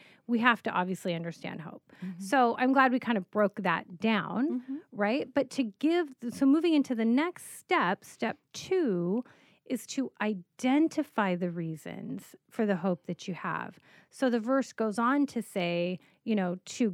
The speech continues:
Speaker 1: give the reason for the hope that you have. That's right out of Scripture, N I V. So again,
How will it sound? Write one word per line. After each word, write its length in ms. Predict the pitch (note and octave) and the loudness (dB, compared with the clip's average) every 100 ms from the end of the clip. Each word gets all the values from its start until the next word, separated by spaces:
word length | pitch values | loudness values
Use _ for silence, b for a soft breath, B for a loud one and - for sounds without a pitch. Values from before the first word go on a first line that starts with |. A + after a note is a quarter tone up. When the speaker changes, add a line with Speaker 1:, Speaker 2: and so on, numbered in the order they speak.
| D#3+ | 2
Speaker 1:
give 340 | A#3+ C#4 C4 | 4 4 4
the 100 | D4 | -2
reason 440 | A#3 A3 G3 G#3 | 2 2 2 0
for 120 | G3 G3+ | -2 -2
the 120 | F#3+ | -2
hope 260 | F3+ F3 | -2 -6
that 240 | - F3 - | -6 -10 -8
you 60 | |
have. 300 | D#3 E3+ - F3+ | -8 -8 -10 -10
That's 400 | F#3 - - - | -10 -10 -18 -16
right 280 | F#3+ G3 F#3+ | -6 -4 -2
out 140 | E3+ | -4
of 80 | F3 | -6
Scripture, 380 | - F3+ - F3 | -8 -10 -8 -8
N 200 | F3 E3+ | -6 -8
I 140 | E3 | -8
V. 260 | E3+ F#2+ G#3 b b b b b | -10 -12 -14 b b b b b
So 600 | - E4 D4 C4+ C4 - _ _ _ _ _ | -2 4 6 6 4 -2 _ _ _ _ _
again, 560 | C4+ A3+ A3+ E3 - A3 | -4 0 0 -2 -8 -14